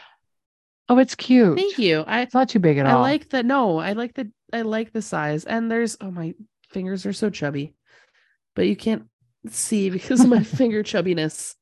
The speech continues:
Speaker 2: But there's, like, a cool
Speaker 1: It's
Speaker 2: detail
Speaker 1: so
Speaker 2: on the
Speaker 1: high.
Speaker 2: side.
Speaker 1: Doesn't it get caught on everything?
Speaker 2: It actually doesn't.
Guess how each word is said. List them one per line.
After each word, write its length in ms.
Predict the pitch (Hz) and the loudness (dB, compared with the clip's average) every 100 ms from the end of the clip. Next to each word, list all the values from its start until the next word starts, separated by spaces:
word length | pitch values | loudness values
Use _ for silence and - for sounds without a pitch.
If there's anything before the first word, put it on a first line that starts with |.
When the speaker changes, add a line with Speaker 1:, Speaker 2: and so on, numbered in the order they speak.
| _ _ _ _ | _ _ _ _
Speaker 2:
But 100 | 208 | -4
there's, 220 | 202 208 | -2 0
like, 100 | 233 214 | -4 -8
a 60 | |
cool 220 | 214 254 247 | -8 -8 -8
Speaker 1:
It's 80 | 208 | -10
Speaker 2:
detail 260 | 220 311 | 2 8
Speaker 1:
so 60 | 320 | 8
Speaker 2:
on 100 | 247 | 8
the 60 | 202 | 8
Speaker 1:
high. 200 | 226 285 | 8 10
Speaker 2:
side. 260 | 214 156 | 8 6
Speaker 1:
Doesn't 220 | 185 233 285 | 4 2 2
it 100 | 277 | 4
get 180 | 262 | 2
caught 300 | - 175 190 | 4 4 4
on 120 | 247 247 | 4 2
everything? 480 | 262 262 285 302 262 | 0 -4 -8 -2 2
Speaker 2:
It 280 | 254 269 240 | 4 4 2
actually 300 | 233 320 254 | 0 0 0
doesn't. 480 | 202 208 151 135 | 0 0 -2 -6